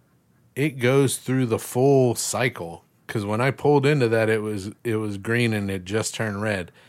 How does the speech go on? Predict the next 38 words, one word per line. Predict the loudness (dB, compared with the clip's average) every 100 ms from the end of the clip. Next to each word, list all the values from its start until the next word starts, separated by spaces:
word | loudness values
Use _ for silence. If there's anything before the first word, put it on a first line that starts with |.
| _
So | -8 -4
then | -2 -2
it | 0
goes | 0 0
back | 0 -2 -2
to | -6
where | -4 -2 -2 -6 -8
it | -10 -10 -12
turns | -6 -2 -2 -6
green, | -4 0 0 -2
and | -6 -8
she's | -4 -4 -4
still | -2 -4 0
talking | 0 0 -2 -6
to | -6
this | -10
dude. | -10 -10 -10 -14 -20 -20 -20 _ -10
And | -8 -2
so | 0 2
I, | 0 -4 -10 _ _
I'm | 0 2 4
just | 4 4
like, | 4 2 2
"The | -2
light's | 2 4 4 0
green, | -2 0 2
the | 0
car | -4 -2 0
in | 0
front | 0 0
of | 2
you | 0
moved." | 0 0 0 0 -4 -12 _ _ _ _ -8
I | -2
give | 2 4
it | 4
a | 0
light, | 0 0 -2